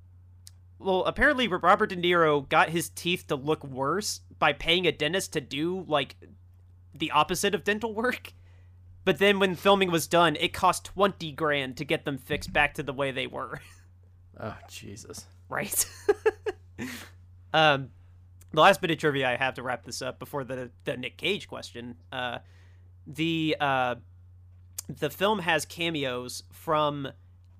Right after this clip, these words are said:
Speaker 1: all three of the principal actors in, uh, the original film. They, uh, were Gregory Peck, who played Nick Nolte's character, Sam,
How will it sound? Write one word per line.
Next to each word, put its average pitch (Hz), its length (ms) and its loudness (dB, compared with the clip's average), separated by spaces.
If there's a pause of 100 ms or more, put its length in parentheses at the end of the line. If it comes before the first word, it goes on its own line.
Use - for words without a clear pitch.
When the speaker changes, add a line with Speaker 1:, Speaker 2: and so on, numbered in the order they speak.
Speaker 1:
all 165 300 4
three 147 500 -4
of 135 160 -8
the - 60 -20
principal 139 440 -8
actors 117 800 -6 (680)
in, 135 420 -2 (120)
uh, 127 240 0
the 127 140 -10
original 120 420 -8
film. - 500 -14 (720)
They, 143 560 -2
uh, 123 340 -2 (260)
were 127 220 -8
Gregory 117 540 -12
Peck, 214 380 -4 (580)
who 220 180 -2
played 143 340 -2
Nick 123 160 -6
Nolte's 131 440 -10
character, 123 480 -10
Sam, 123 480 -6